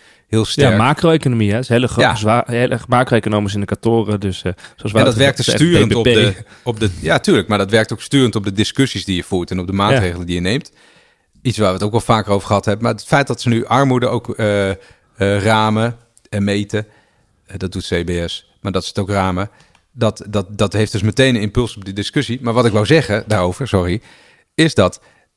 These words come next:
Speaker 1: er is gewoon consensus in de Nederlandse politiek dat dat niet kan. Hè? Dat als
Speaker 2: Ja.
Speaker 1: de economie groeit, dat het belachelijk is, eh, dat de armoede ook groeit. Mensen zouden daarvan mee moeten profiteren en dat zou sowieso niet moeten mogen bestaan in een rijk land. Daar is eigenlijk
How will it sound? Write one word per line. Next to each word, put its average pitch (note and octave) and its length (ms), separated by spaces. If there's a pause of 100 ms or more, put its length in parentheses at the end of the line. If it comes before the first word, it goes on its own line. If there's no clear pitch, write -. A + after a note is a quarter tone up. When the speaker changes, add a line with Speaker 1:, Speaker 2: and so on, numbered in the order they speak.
Speaker 1:
er - 160
is G3 120
gewoon A3+ 180
consensus - 680 (200)
in D3+ 120
de C#3+ 80
Nederlandse B2 380
politiek G#2 520 (160)
dat C3 160
dat A#2+ 140
niet C3 200
kan. B2+ 340 (320)
Hè? G3+ 220
Dat - 200
als B2+ 100
Speaker 2:
Ja. A#2+ 100
Speaker 1:
de G2 80
economie B2+ 440
groeit, C#3 460 (260)
dat B2 140
het B2 140
belachelijk C3 460
is, E2+ 260 (300)
eh, A2 200
dat G#2 140
de - 60
armoede G#2+ 460
ook D3 200
groeit. - 380 (920)
Mensen D3 260
zouden C3+ 240
daarvan B2 240
mee C#3+ 160
moeten A#2+ 200
profiteren F#2 560
en G2 60
dat - 240
zou A#2+ 220
sowieso A2+ 340
niet A2 240 (600)
moeten G2+ 280
mogen F2+ 260
bestaan G2 460
in F#2 140
een F#2+ 80
rijk E2 220
land. F2+ 200
Daar - 120
is - 200
eigenlijk F3 640